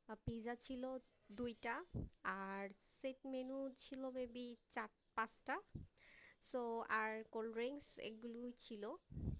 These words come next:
And খুবই সুন্দর ডেকোরেটেডটা, আপনারা আসলে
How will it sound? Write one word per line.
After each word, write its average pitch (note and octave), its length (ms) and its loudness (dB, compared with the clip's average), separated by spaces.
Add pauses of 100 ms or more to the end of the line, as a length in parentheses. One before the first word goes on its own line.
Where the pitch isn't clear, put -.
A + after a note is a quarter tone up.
(260)
And G3 500 0 (320)
খুবই D4+ 240 0
সুন্দর C4 380 0
ডেকোরেটেডটা, A3 880 -2
আপনারা G3+ 300 0
আসলে G#3 380 -4